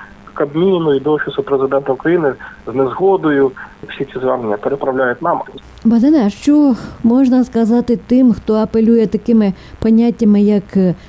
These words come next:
Speaker 2: "не на часі", "дорого", "непосильно", стирання пам'яті кількох поколінь, і навіщо ж історію переписувати? До речі, з приводу того, що дорого, от чула таку думку і від людей, і про це їм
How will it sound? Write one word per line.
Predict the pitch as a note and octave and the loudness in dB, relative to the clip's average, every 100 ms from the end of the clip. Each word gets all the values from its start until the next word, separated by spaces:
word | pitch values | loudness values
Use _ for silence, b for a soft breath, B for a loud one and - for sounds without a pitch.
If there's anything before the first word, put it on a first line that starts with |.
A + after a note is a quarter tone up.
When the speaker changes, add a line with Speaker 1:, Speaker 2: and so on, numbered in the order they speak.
| - | 0
Speaker 2:
"не | G#3 | 2
на | G3 F3+ | 4 0
часі", | - B3+ B3+ A#3 - G3 F#3 F3+ E3+ | 0 0 2 0 -2 0 2 4 2
"дорого", | E3 E3+ B3 A#3 G3+ F3+ F3 E3+ | 0 0 2 2 2 2 2 2
"непосильно", | E3 - F3 - A#3+ B3+ G#3+ G3 F3+ E3+ B B B B B - | 0 0 -4 -2 0 2 2 2 0 -2 B B B B B -20
стирання | - A3+ A3 F#3+ F#3 | -4 -2 0 2 0
пам'яті | G#3 F#3+ F3 F3 | 0 2 2 2
кількох | F3 F3 - F3+ | 0 -2 -2 -4
поколінь, | - F3+ G#3 A#3 C4+ D#4+ D4+ | -2 -2 0 2 4 6 4
і | A#3 A3+ G3+ | 4 4 4
навіщо | G3 G3 G3+ A3 A3+ G3+ | 4 4 4 2 0 -2
ж | F3+ - - | -4 -8 -6
історію | G3 F3 - G3+ F3+ E3+ | -2 -2 0 2 2 2
переписувати? | F3+ F3 - E3+ - D#3+ D#3+ - E3+ - B A#3 A3 G3+ - | 0 -2 -2 -4 -2 -4 -4 -4 -6 -6 B -8 -6 -4 -2
До | C4+ | 0
речі, | F4+ | 0
з | E4 | 0
приводу | C#4+ C#4 B3+ | 2 2 2
того, | C#4 C#4+ | 2 0
що | C4+ A#3+ | 0 0
дорого, | B3+ F4 A#3+ | 2 2 2
от | G#3+ G3+ | 2 0
чула | A#3 A3 | 0 0
таку | G#3 G#3+ | 0 0
думку | G#3+ B3+ G#3+ | 2 2 2
і | G3 | 2
від | F#3 F#3 | 2 2
людей, | F3 A#3 E4 B3+ | 2 2 4 4
і | F3+ | 2
про | F#3+ F#3+ | 0 -2
це | - A3+ | 0 2
їм | A3+ G3 | 4 2